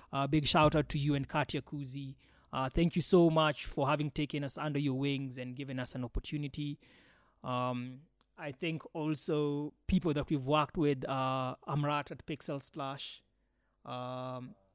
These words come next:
Jaffa, I think, uh, Samir of Scaba Creative,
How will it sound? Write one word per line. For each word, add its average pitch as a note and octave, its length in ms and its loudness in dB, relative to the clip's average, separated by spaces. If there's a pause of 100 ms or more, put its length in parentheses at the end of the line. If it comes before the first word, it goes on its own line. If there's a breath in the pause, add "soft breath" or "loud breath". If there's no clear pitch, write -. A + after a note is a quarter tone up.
(140)
Jaffa, C#3+ 640 6 (380 loud breath)
I C#3 120 -8
think, C#3+ 360 -8 (160)
uh, C3 520 -6 (680)
Samir E3 480 0 (320)
of C3+ 180 -4
Scaba D#3 520 -2 (200)
Creative, D3 600 -6